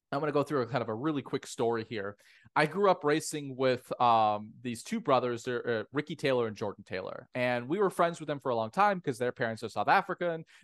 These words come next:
They lived in Florida. We grew up kind of racing against each other in karting. We then kind of progressed up the ladder at the same time.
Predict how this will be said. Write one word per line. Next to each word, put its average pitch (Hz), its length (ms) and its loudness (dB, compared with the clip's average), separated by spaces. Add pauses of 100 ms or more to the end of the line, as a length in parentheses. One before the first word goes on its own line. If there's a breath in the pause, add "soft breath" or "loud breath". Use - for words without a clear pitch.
They 139 160 6
lived 113 240 -2
in 101 60 -10
Florida. 175 580 4
We 123 140 -2
grew 139 260 0
up 135 160 4
kind 117 220 -4
of 101 160 -12
racing 147 400 4
against 139 280 -4
each 131 140 -4
other 127 240 4
in 113 80 -4
karting. 147 560 2 (240 loud breath)
We 135 120 2
then 127 300 2
kind 139 160 2
of - 80 -6
progressed 139 460 -2
up 135 120 0
the 127 100 -2
ladder 131 340 6
at 127 80 -4
the 107 80 -8
same 104 300 -6
time. 156 480 2